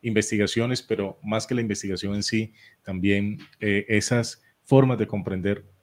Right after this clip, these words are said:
los territorios, las infancias, las ruralidades y de alguna forma también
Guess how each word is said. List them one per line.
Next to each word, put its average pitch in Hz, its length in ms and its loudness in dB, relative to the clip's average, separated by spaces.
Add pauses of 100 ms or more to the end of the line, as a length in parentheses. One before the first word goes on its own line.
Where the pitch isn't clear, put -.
(260)
los 117 280 2
territorios, 107 840 0 (140)
las 98 400 0
infancias, 107 840 -2
las 101 360 2
ruralidades 113 840 2 (400)
y 98 180 -2
de 92 80 -2
alguna 92 240 -2
forma 107 260 -2
también 95 420 -4